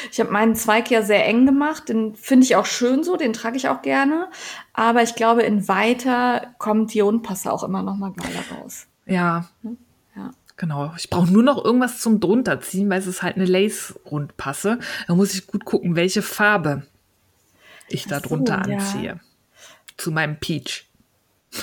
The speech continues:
Speaker 1: Aber ziehst du, was ziehst, willst du denn drunter anziehen? Einfach einen schönen B H, den man sieht? Oder einen Top? Oder
Speaker 2: Einen Top.
Speaker 1: oder so T-Shirt-mäßig? Einen Top.
Speaker 2: Ich dachte, ein Top.
Speaker 1: Ja, weil es gibt von Ehrlich Textil, das ist so eine faire Textilmarke,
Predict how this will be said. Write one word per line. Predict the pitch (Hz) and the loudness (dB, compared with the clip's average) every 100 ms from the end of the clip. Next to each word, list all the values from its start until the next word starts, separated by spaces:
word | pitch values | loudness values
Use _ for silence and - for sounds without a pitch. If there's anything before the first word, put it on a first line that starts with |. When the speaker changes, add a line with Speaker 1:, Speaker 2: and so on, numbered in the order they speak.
| - - | -12 -4
Speaker 1:
Aber | 220 214 214 | 0 0 -2
ziehst | - 240 240 | -2 -2 0
du, | 220 170 - | -4 -2 -2
was | 202 | -2
ziehst, | - 240 - 247 | -2 -6 -4 -4
willst | 240 | 0
du | |
denn | 226 | 2
drunter | 196 202 214 | 2 2 2
anziehen? | 220 226 208 | 0 0 -2
Einfach | - 196 208 | -2 -2 0
einen | 214 | 0
schönen | 208 220 220 | 2 2 4
B | 196 196 | 2 0
H, | 190 233 | 0 0
den | 311 | 0
man | 320 302 | 0 0
sieht? | 330 453 494 | -2 -4 -2
Oder | 226 214 | 0 2
einen | 208 | 0
Top? | 202 - 415 - - - | -4 -2 -2 -4 -8 0
Oder | 247 247 254 262 262 | 2 2 2 2 4
Speaker 2:
Einen | 208 220 | 4 2
Top. | - 175 - - - | 2 0 0 -14 -6
Speaker 1:
oder | 220 240 | 2 2
so | 226 | 4
T-Shirt-mäßig? | 233 - 226 196 - 190 190 190 202 196 - _ | 0 -2 -2 -2 0 -2 -2 -4 -8 -8 -12 _
Einen | 214 226 | -12 -12
Top. | - 214 - - | -12 -16 -14 -4
Speaker 2:
Ich | 175 | -2
dachte, | - 180 - | 0 -2 0
ein | 196 180 | 0 0
Top. | 180 180 - - - _ _ _ _ _ | -2 -6 -8 -20 -20 _ _ _ _ _
Speaker 1:
Ja, | 226 208 202 208 226 254 _ - - | -10 -8 -6 -8 -8 -12 _ -20 -8
weil | 208 | -2
es | 208 208 - | -2 -2 -2
gibt | 254 254 | -2 -2
von | - - 220 214 208 - | -8 -2 0 2 0 2
Ehrlich | 214 247 339 269 208 | 4 6 6 4 2
Textil, | - 208 - - - 247 311 | -2 -8 -8 -8 -4 -2 -2
das | 233 | -4
ist | 220 | -6
so | - | -4
eine | 208 | -4
faire | 202 - 226 254 262 240 233 | -4 -2 0 0 0 -2 -2
Textilmarke, | 233 - - 254 277 302 - - | -8 -8 -6 -2 -2 -2 -6 -8